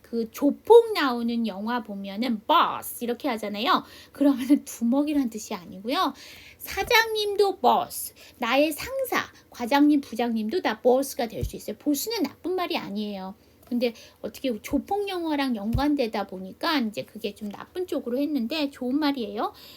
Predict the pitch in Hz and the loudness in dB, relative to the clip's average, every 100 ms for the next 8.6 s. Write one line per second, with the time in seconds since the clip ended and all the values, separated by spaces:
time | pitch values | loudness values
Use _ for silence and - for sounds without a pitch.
0 | - - 370 330 240 254 254 330 - 269 | -20 -4 2 2 2 0 2 0 2 4
1 | 285 427 403 269 247 - 277 330 320 208 | 4 4 4 4 0 -2 -2 2 2 2
2 | 226 - 254 269 240 269 302 311 247 220 | -2 -4 -2 0 0 2 4 4 2 -2
3 | 247 247 247 220 214 226 277 285 247 208 | -4 -4 -6 -8 -6 -2 2 4 4 -2
4 | - 226 262 427 - - 240 214 - - | -8 -4 -2 -2 -6 -2 2 2 0 -14
5 | - - - - - 269 285 330 330 311 | -20 -20 -20 -14 -2 4 4 4 0 -4
6 | - 214 208 302 330 349 349 330 214 220 | -6 -8 -2 0 2 2 2 0 0 -2
7 | 226 - 247 247 262 277 233 220 220 233 | -4 -4 -2 0 0 0 -2 -4 -4 -4
8 | 226 226 220 202 220 | -4 -6 -8 -6 -4